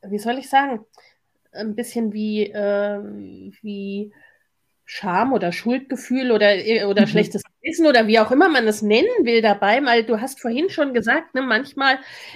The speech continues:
Speaker 1: ist es dann so, ne, man macht irgendwas, was der Mentor oder die Mentorin sagt oder, ne, folgt irgendeinem Drei-Schritte-Plan oder Fünf-Schritte-Plan
Speaker 2: Ja.
Speaker 1: und, äh, ne, man müsste das dann so machen.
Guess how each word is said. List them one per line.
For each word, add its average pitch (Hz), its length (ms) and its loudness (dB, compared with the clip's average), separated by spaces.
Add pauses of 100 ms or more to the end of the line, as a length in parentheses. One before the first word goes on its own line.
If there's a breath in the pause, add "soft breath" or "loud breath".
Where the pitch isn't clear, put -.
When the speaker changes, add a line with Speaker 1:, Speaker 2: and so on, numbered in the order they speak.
(120 loud breath)
Speaker 1:
ist 254 160 -4
es 262 140 -10
dann 240 200 -2
so, 247 180 -2
ne, 277 120 -6
man 233 180 -4
macht - 220 -8
irgendwas, 214 460 -8
was 196 180 -12
der 170 320 -10
Mentor 226 480 -4
oder 190 160 -4
die 175 60 -14
Mentorin 269 760 -2 (340 loud breath)
sagt 220 720 2
oder, 196 300 -2
ne, 294 220 -2
folgt 233 400 -4
irgendeinem 208 560 -6
Drei-Schritte-Plan 269 1040 0
oder 214 180 -2
Fünf-Schritte-Plan 262 1080 -4
Speaker 2:
Ja. 254 80 -14
Speaker 1:
und, 220 300 -10
äh, 240 220 -8
ne, 247 140 -8
man 247 320 -8
müsste 226 220 -8
das 208 220 -8
dann 196 200 -10
so 170 120 -10
machen. 247 520 -10